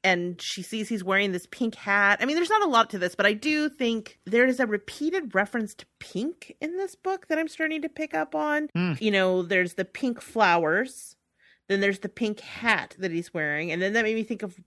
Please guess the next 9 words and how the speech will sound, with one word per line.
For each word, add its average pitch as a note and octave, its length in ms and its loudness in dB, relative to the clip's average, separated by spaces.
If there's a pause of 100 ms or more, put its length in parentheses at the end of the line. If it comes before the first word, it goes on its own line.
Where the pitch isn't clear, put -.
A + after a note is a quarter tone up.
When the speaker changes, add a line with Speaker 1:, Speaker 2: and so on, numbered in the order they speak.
Speaker 1:
the F#3 120 -6
pink - 580 -8 (240)
glass G3 580 -2
that - 160 -4
Rhea G#3 340 0
has. D#3 200 -4 (260)
I C#4 80 4
don't E4+ 140 8
know D#4 320 4